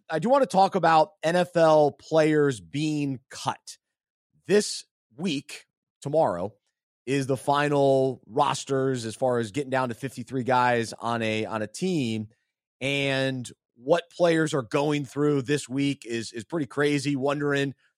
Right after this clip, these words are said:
"Man, are they gonna make it?" Uh, I saw a former guest of our, our show. He got released today, Brett Kern, longtime punter, one of the best punters in the league,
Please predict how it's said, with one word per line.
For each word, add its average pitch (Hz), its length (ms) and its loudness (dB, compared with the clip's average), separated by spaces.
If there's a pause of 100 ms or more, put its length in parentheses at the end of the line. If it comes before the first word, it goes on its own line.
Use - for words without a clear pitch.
"Man, 147 240 -6
are 123 60 -6
they 131 80 -4
gonna 127 120 -2
make 139 300 -2
it?" 139 200 0 (420)
Uh, 113 380 2 (220)
I 117 40 -4
saw 147 240 4
a 135 40 2
former 147 340 0
guest 143 360 -2
of 127 120 2
our, 127 120 2
our 113 140 -4
show. 127 280 0
He 135 80 2
got 131 160 0
released 117 320 -4
today, 110 220 -2
Brett 123 300 -2
Kern, 127 440 0 (280)
longtime 147 560 2
punter, 147 360 0
one 139 120 2
of 131 40 0
the 135 60 -2
best 143 160 -2
punters 147 320 -2
in 131 80 -4
the 113 100 -4
league, 113 520 -2